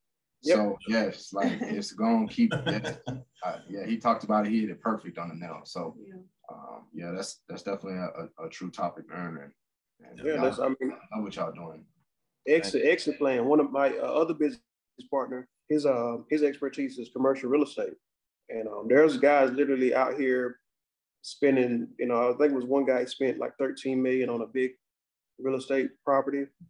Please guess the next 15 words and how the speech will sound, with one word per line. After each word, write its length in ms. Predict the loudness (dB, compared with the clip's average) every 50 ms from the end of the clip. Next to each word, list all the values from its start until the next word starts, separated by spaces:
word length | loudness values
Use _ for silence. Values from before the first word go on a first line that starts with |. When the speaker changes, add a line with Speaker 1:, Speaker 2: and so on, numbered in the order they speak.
| _ _ _ _ _ _ -4
Speaker 1:
The 100 | -2 2
next 340 | 6 6 6 4 4 2
year, 340 | 2 2 2 2 0 -6 -14 _ -8
not 200 | -6 -6 -6 -6
two 160 | -4 -4 -2
years, 360 | -2 2 4 4 4 4 2 -2 _ -8
the 80 | -8 -6
next 420 | -4 0 0 0 0 0 -6 -8
year 220 | -2 2 2 2 2
he 80 | 2
sold 280 | -2 -2 -2 -2 -2 -2
it 60 | -4 -8
for 80 | -8 0
thirty-six 440 | 2 2 2 0 -2 -6 -8 -8 -4
million. 340 | -4 -4 -4 -4 -6 -10 -14